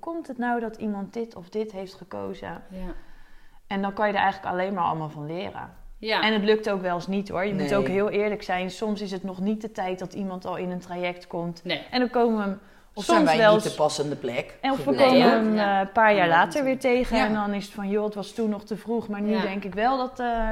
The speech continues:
Speaker 1: dat het gaat lukken."
Speaker 3: Ja.
Speaker 1: Dus,
Speaker 2: Mooi, hoor.
Speaker 1: eh, maar ook door die keren dat het niet lukt, moet je je niet laten remmen.
Speaker 2: Nee.
Speaker 1: Gewoon weer alles, eh,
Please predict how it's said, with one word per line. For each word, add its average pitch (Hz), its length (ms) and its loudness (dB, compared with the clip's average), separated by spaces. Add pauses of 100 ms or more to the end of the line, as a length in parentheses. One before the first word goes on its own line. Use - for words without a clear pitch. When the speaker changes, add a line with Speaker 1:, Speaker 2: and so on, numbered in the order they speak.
Speaker 1:
dat 208 160 -2
het 208 140 -10
gaat 175 220 -8
lukken." 180 540 -6
Speaker 3:
Ja. 190 140 -10
Speaker 1:
Dus, 180 240 -6
Speaker 2:
Mooi, 160 140 -10
hoor. - 1000 -12
Speaker 1:
eh, 190 120 0
maar 220 220 4
ook 233 200 4
door 226 220 4
die 226 300 2
keren 233 320 4
dat 220 140 2
het 196 120 -2
niet 247 240 4
lukt, 214 220 2
moet 226 240 2
je 226 60 -4
je 220 100 2
niet 220 220 2
laten 196 320 -2
remmen. 180 400 -4 (340)
Speaker 2:
Nee. 202 180 0
Speaker 1:
Gewoon 233 340 2
weer 214 380 4 (120)
alles, 226 460 0
eh, 202 200 -4